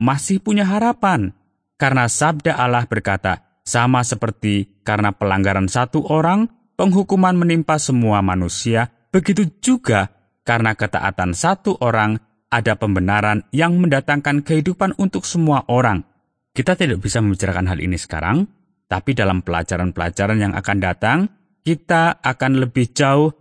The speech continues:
membicarakan hal ketaatan yang telah menjadi jalan bagi kita semua untuk dapat kembali memiliki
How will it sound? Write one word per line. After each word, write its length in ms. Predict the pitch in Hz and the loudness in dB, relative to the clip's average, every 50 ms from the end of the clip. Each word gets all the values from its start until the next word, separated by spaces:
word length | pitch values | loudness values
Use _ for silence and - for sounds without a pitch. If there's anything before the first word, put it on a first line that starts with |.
| _ _ | _ _
membicarakan 760 | _ - 147 143 139 123 - 131 123 123 123 120 - 120 123 | _ 0 2 2 2 2 2 2 2 2 2 2 0 -2 0
hal 320 | 113 120 127 123 117 - | 0 0 0 0 0 -2
ketaatan 640 | - 190 - - 175 - 147 151 156 - - 160 165 | -4 -4 -2 -4 -2 0 0 -2 0 0 0 0 2
yang 160 | 151 135 131 123 - | 2 2 2 0 0
telah 320 | 123 120 120 117 117 - _ - | 0 0 0 0 -2 -4 _ -2
menjadi 320 | 127 120 113 110 107 107 95 - | 0 2 2 2 2 0 0 -2
jalan 560 | - 120 113 110 110 113 113 113 113 95 - | 0 0 2 2 2 2 2 0 -2 -2 -4
bagi 320 | - 117 110 - - 104 | -4 -4 -4 -4 -6 -8
kita 240 | - - 135 - 127 | -8 -6 -4 -2 -2
semua 320 | 123 - 120 107 98 90 - - | -2 -2 -2 -2 -2 -2 -2 -2
untuk 320 | - 185 190 - 214 - - | -2 0 0 -2 -2 -2 -2
dapat 320 | 131 120 - 120 113 - _ _ _ _ _ - | -2 0 0 0 -2 -2 _ _ _ _ _ -4
kembali 480 | - 110 101 98 117 135 147 156 165 170 | -2 0 2 2 2 2 2 2 2 2
memiliki 640 | 165 151 143 139 131 127 127 - - 127 120 120 | 2 2 2 2 2 2 0 0 0 -2 -2 -2